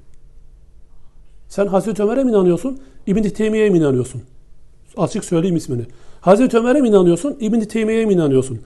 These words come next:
Hazreti Ömer mi daha güzel isabet ederdi verdiği fetvasında? İbn-i Teymiye denen sapık mı isabet ederdi? Bir düşün bakalım. Kime değer veriyorsun? Ona göre seç. Biraz Allah'tan korkmak lazım ya.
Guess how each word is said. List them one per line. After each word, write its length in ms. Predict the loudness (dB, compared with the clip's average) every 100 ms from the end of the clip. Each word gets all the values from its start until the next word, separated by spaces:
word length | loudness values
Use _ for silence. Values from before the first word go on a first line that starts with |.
| -16 -10
Hazreti 380 | 2 4 4 0
Ömer 180 | 4 4
mi 140 | 4
daha 180 | 2 2
güzel 300 | 2 4 2
isabet 460 | 2 2 2 2 2
ederdi 340 | 4 4 4
verdiği 280 | 2 2 0
fetvasında? 680 | -4 -2 0 0 -2 -4 -4 -12 -10
İbn-i 280 | -4 -2 -2
Teymiye 380 | -2 -2 0 0
denen 180 | 0 0
sapık 340 | -2 -4 -2
mı 140 | -4 -4 -8 -16 -8
isabet 420 | -4 2 2 2
ederdi? 380 | -2 -2 -4 -6 -2
Bir 120 | 0
düşün 240 | 0 0
bakalım. 340 | 0 0 -4 -6 -16 -20 -20 -20 -10
Kime 240 | -4 0
değer 240 | 4 6 6
veriyorsun? 300 | 2 0 -4
Ona 180 | -6 0
göre 200 | 2 0
seç. 280 | -4 -12 -20 -20 -20 -20 -20 -20 -20 -20 -20 -8
Biraz 200 | -2 2
Allah'tan 380 | 2 2 -2 -4
korkmak 400 | -4 -4 -4 -2
lazım 260 | -2 0
ya. 80 | -4